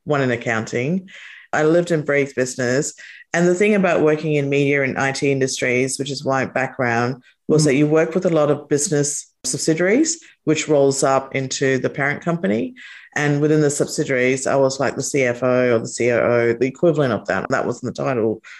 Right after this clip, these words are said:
Speaker 1: but that was kinda like the equivalent. And I saw how it all works. And I probably just wasn't in a leadership role, in like the, the head of the business unit or the C E O of the business unit. So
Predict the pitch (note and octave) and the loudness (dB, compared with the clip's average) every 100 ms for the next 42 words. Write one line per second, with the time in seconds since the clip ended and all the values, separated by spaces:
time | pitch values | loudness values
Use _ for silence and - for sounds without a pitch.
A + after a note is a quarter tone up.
0 | - - D3 D3+ C#3+ C3+ C3+ - C#3 C3 | -20 -4 -2 0 2 2 2 -2 -2 0
1 | B2+ B2 A#2+ C#3 C3+ B2+ B2 A#2+ B2 - | 0 -4 0 0 0 -2 0 -2 -2 0
2 | C#3 C3+ B2 C3+ B2+ A2+ B2 B2+ A#2 - | 2 4 2 0 0 0 2 2 2 -2
3 | B2 B2+ B2+ C3+ C3 B2+ B2+ - _ - | -4 -4 -4 -2 0 0 -4 -20 _ -4
4 | C#3 C3+ B2+ A#2 A#2+ B2+ B2+ B2+ B2+ - | 0 2 0 0 2 0 0 -2 -6 -2
5 | A#2 A2+ - _ _ - B2 A#2 G2 A2+ | -2 -2 -6 _ _ -4 0 0 2 2
6 | G#2+ B2 C3 B2 A#2+ B2+ - A#2 A#2+ A#2 | 2 -2 0 0 -2 -4 -6 -6 -4 -2
7 | A#2 A#2 A2+ A2+ - A2+ A2+ A#2 - - | -2 0 0 0 0 0 0 -2 -8 -20
8 | - - C3 A2 A2 A#2 - - B2 B2 | -18 -8 -2 0 0 -2 -6 -6 -6 -6
9 | A#2 A2+ - - - - - - - D3+ | -4 -4 -6 -20 -20 -20 -20 -6 2 4
10 | D3 C#3+ C#3+ C#3+ | 4 4 2 2